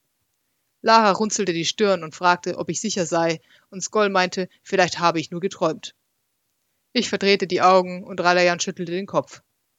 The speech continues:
Er hatte es immerhin auch gesehen. Mit einem leicht mulmigen Gefühl, zumindest meinerseits, verließen wir unseren sicheren Unterschlupf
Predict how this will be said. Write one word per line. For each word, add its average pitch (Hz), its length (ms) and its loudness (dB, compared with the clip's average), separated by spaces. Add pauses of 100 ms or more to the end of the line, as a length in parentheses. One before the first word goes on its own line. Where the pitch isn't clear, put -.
(240)
Er 170 100 -2
hatte 180 180 2
es 226 140 0
immerhin 208 320 -4
auch 170 240 -2
gesehen. 143 420 -10 (1800)
Mit 196 120 -2
einem 196 180 2
leicht 202 280 4
mulmigen 208 380 0
Gefühl, 190 460 0 (180)
zumindest 160 400 -8
meinerseits, 165 640 -4 (300)
verließen 226 400 -2
wir 196 100 0
unseren 170 240 -8
sicheren 180 340 -6
Unterschlupf 175 600 -8